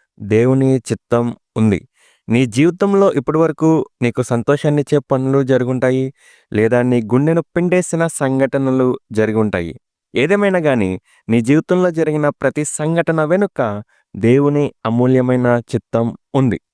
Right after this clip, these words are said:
దేవుడు మనల్ని పరిశుద్ధంగా బ్రతకాలని, ఆయన కొరకు జీవించాలని ఆశపడతాడు. అలా ఆశపడి నిన్ను ఆయనకు దగ్గరగా చేయడానికి నిన్ను కొన్నిసార్లు పరీక్షిస్తాడు,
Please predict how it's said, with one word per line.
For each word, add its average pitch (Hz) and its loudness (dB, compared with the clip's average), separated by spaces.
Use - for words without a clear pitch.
దేవుడు 170 2
మనల్ని 131 0
పరిశుద్ధంగా 151 -4
బ్రతకాలని, 135 -2
ఆయన 107 -2
కొరకు 120 -2
జీవించాలని 127 0
ఆశపడతాడు. 101 -6
అలా 107 -4
ఆశపడి 139 0
నిన్ను 117 2
ఆయనకు 117 -4
దగ్గరగా 135 -2
చేయడానికి 139 -2
నిన్ను 113 0
కొన్నిసార్లు 117 -4
పరీక్షిస్తాడు, 147 -6